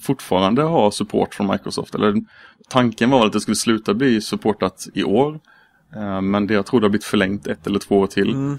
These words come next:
Speaker 1: Jag
Speaker 2: Jo,
Speaker 1: menar,
Speaker 2: det är väl
Speaker 1: Windows
Speaker 2: det.
Speaker 1: X P släpptes ju för rätt många år sedan. Så det är väl egentligen samma i den här världen, att de de kan inte bara säga att, "Nej, men nu slutar vi, det fungerar, gamla projekt." Eh, det, det finns folk som fortfarande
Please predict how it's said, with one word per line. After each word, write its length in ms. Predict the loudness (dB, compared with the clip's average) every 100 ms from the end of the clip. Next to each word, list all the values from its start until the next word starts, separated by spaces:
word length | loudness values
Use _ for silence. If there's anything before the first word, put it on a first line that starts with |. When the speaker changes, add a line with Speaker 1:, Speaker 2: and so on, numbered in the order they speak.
| -10
Speaker 1:
Jag 120 | -4 2
Speaker 2:
Jo, 60 |
Speaker 1:
menar, 160 | 6 6
Speaker 2:
det 40 |
är 40 | 6
väl 80 | 6
Speaker 1:
Windows 220 | 4 2
Speaker 2:
det. 60 |
Speaker 1:
X 160 | 0 -2
P 120 | -2
släpptes 400 | 4 2 2 -2
ju 40 | -2
för 280 | 2 2 0 -6 -10
rätt 280 | -10 -2 2
många 280 | 4 4
år 120 | 2 2
sedan. 340 | 2 2 2 -4 -20 -20 -18 -18 -18 -20 -6
Så 480 | 2 6 6 6 2 -6 _ _ _ _ _ _ -4
det 100 | -2
är 40 |
väl 100 | 0
egentligen 240 | -2 -4
samma 360 | -2 -2 0 -2
i 40 | -4
den 140 | -4
här 120 | -4
världen, 280 | -2 -2 -2
att 220 | -4 -6 -6
de 480 | -4 -2 -4 -8 -14 _ _ -6
de 180 | -4 -4
kan 300 | -4 -2 -2
inte 220 | -4 -2
bara 180 | -2 0
säga 200 | -2 -2
att, 80 |
"Nej, 100 | -2
men 120 | -2 -2
nu 60 |
slutar 300 | -2 -4 -2
vi, 220 | -4 -4
det 120 | -4 -6
fungerar, 480 | -6 -8 -6 -6
gamla 260 | -6 -6 -6
projekt." 320 | -8 -12 -12 _ _ _ _ _ _ _ _ _ -20
Eh, 140 | -20 -20 -16
det, 120 | -14 -8
det 140 | -6
finns 200 | -4 -2
folk 220 | 0 -2 -2
som 100 | -8
fortfarande 520 | -10 -4 -2 0